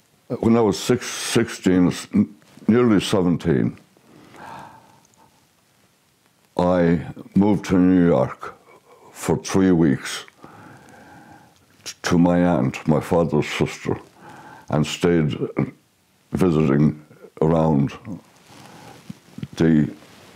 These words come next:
Empire State Building and other s-, spots. Uh, after three weeks, I moved to Chicago to my uncle, my mother's brother, and I got a job,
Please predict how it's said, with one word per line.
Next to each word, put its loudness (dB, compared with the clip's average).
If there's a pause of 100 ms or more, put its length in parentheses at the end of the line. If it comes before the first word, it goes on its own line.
(160)
Empire 0
State -2
Building 2
and -2 (100)
other 0
s-, -12 (480)
spots. -8 (1400)
Uh, 2 (560)
after -2
three 2
weeks, 2
I 2
moved 2
to -2
Chicago 0
to -10
my 2
uncle, -2 (560)
my 2
mother's 2
brother, -2 (760)
and 0 (2000)
I -2
got 0
a -2
job, 0